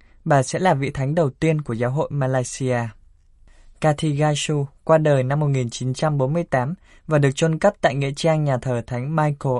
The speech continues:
ở Ipoh, gần phòng khám và cũng là nhà của bà ở Papan. Đức Hồng Y nói trong thông báo, những người hành hương tiếp tục đến thăm mộ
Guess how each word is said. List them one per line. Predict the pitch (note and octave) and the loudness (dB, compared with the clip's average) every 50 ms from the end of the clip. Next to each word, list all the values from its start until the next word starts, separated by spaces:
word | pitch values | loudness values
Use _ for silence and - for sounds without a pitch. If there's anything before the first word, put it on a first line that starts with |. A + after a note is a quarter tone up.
| - | -4
ở | - A#2 A2+ - | -6 -8 -8 -6
Ipoh, | - C3 C3 B2 - - C3+ B2+ A2+ G#2 - _ _ _ _ _ _ _ - - - | -4 -6 -6 -4 -2 -2 -2 -2 -2 -4 -10 _ _ _ _ _ _ _ -20 -16 -8
gần | - C#3+ D3 C#3 B2+ | 2 4 4 4 4
phòng | B2 - C3 B2+ A#2+ | 2 0 -2 -2 -2
khám | - - C3 A#2+ B2 D3+ F#3+ - _ _ _ - - | -2 -2 -2 -2 -2 -2 -6 -10 _ _ _ -16 -2
và | D3+ D3 C3+ | 0 0 0
cũng | - - - E3+ | 0 -2 -4 0
là | F3+ E3+ | 2 2
nhà | D3+ C#3 C3+ C3 B2+ A#2+ A2+ A2 | 2 2 2 0 0 0 -2 -4
của | - A2+ | -6 -8
bà | G#2+ A2 A#2+ A#2 A2 - | -4 -4 -4 -4 -4 -6
ở | - G2+ G2+ - - | -8 -10 -10 -8 -4
Papan. | - B2+ B2+ - - B2+ A#2 G#2+ G2 - _ - _ _ _ - _ _ _ _ _ _ - _ - | -2 -2 -2 0 -2 -2 -2 -2 -6 -8 _ -20 _ _ _ -20 _ _ _ _ _ _ -20 _ -4
Đức | F#3+ G3 - | -4 -2 0
Hồng | G3 D#3+ C#3 | 0 0 2
Y | C#3+ D3 | 2 2
nói | D3 C#3 C3 B2+ B2+ C3 | 2 2 0 0 0 -2
trong | - - C#3+ C#3+ | -4 -4 -2 -2
thông | C#3 C#3+ C3+ C3 | -2 -2 -2 -2
báo, | B2+ A#2+ A#2 A#2 C#3 E3+ - _ - - - _ - - | 0 -2 -2 -2 -4 -6 -10 _ -20 -20 -20 _ -20 -6
những | - F3+ F3+ G3 | -4 -2 2 4
người | G#3 G#3 F3+ | 6 4 4
hành | C#3+ C#3+ C#3 C3 B2+ | 4 2 0 0 0
hương | B2+ D#3 D#3+ D#3+ D3+ C#3 - _ - | 2 2 2 2 2 0 -6 _ -4
tiếp | - G3+ G3 - | -4 -4 0 0
tục | F3 - - - | -2 -2 -2 -4
đến | C3 B2 B2 C3+ C#3 | -4 -2 -2 -4 -4
thăm | D#3 D#3+ D#3+ D#3 D#3 | -4 -4 -2 0 2
mộ | D#3 D#3+ - | 2 0 0